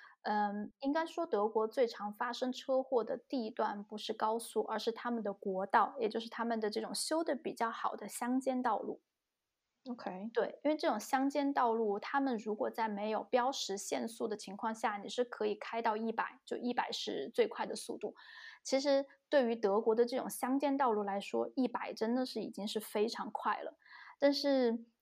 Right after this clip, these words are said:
Speaker 1: 嗯，怎么说呢，就是德国他们会有这样一种想法，就是假如说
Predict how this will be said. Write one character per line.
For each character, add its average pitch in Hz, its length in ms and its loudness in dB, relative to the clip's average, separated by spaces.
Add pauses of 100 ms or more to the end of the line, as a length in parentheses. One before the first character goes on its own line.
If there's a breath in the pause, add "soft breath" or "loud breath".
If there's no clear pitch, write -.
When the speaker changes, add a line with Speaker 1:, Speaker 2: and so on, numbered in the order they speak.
(140)
Speaker 1:
嗯， 220 640 2
怎 202 100 4
么 - 140 -4
说 254 280 0
呢， 247 180 0
就 254 140 0
是 233 340 2 (240)
德 214 180 4
国 233 200 6
他 277 180 -2
们 277 160 4
会 277 160 4
有 - 100 4
这 - 140 -4
样 233 100 -2
一 220 40 -4
种 220 120 -6
想 202 320 -6
法， - 220 -2
就 226 160 0
是 220 160 0
假 196 300 -2
如 233 120 2
说 302 360 4